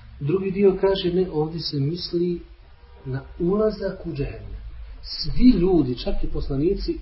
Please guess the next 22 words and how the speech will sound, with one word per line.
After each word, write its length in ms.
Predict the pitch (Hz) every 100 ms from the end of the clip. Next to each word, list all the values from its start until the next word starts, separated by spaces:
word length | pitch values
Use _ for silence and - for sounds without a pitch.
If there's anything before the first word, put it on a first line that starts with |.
| -
ući 360 | 202 208 -
će 140 | - 160
u 100 | 143
džehennem. 420 | 135 127 - - - - - - - - - - -
Ali 500 | 156 202 214 233 -
neće 640 | 151 139 151 185 196 - 196 196 196 - - - -
biti 320 | - 165 - 147 -
kažnjeni. 600 | 160 165 131 131 123 117 - - - - -
Neće 340 | 160 208 214
biti 180 | 208 202
kažnjeni. 400 | 196 185 135 110 - - - - - - -
Nego 200 | 151 160
to 100 | 196
je 60 | 185
ulazak 480 | 240 247 240 220 151
da, 100 | 165
da 380 | 143 139 135 -
poveća 420 | 139 170 - 214
im 160 | 196 180
se 160 | 165
Allahova 480 | 156 151 180 165 143
blagodat 380 | 170 156 139